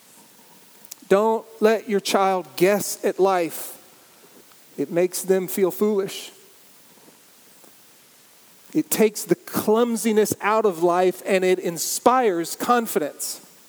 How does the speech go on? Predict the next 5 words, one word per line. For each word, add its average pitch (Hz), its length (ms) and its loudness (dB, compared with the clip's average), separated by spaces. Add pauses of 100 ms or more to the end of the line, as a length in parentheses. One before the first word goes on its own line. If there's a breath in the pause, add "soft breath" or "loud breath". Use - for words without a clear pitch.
(800 soft breath)
rather 175 280 2
than 165 160 -2
anger 196 600 0 (680 loud breath)
and 160 160 -2
frustration. 151 760 -2